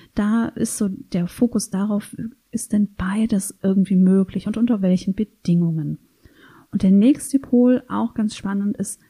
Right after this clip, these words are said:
keins von beiden. Denn auch das kann manchmal sein in einem Entscheidungsprozess,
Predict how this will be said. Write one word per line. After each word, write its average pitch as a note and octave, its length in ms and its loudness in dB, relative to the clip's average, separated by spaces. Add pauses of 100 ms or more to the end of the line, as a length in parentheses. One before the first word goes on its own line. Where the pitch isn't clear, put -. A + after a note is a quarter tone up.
(120)
keins A#3 520 2
von E3+ 220 0
beiden. D3+ 540 -8
Denn E3+ 220 -2
auch F3 300 -4 (180)
das F#3+ 340 -2
kann G3 180 0
manchmal F#3+ 400 -2
sein F#3 500 -6
in G#3+ 140 0
einem F#3 240 0
Entscheidungsprozess, F#3+ 1080 -4